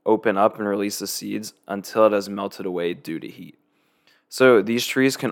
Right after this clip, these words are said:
only germinate and reproduce when there is a wildfire.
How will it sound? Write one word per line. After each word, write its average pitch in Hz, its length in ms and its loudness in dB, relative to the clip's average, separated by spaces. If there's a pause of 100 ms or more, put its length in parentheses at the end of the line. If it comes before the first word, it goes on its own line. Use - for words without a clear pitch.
only 110 580 -2
germinate 101 760 -4
and 95 360 -6 (120)
reproduce 98 760 -4
when 107 540 -4
there 101 340 0 (100)
is 101 480 -2
a 104 80 0
wildfire. 95 800 -4